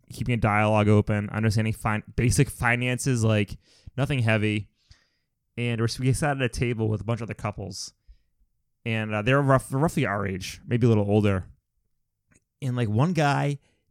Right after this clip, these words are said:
did not want to be there. And he was, like,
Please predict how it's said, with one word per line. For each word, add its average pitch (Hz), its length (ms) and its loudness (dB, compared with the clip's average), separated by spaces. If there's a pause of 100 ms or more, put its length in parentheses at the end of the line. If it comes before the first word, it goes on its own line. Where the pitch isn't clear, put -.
did 117 220 4
not 110 580 4
want 107 400 -4
to 117 80 2
be 107 180 4
there. 117 440 0 (580)
And 120 80 2
he 131 100 6
was, 147 180 6
like, 151 220 0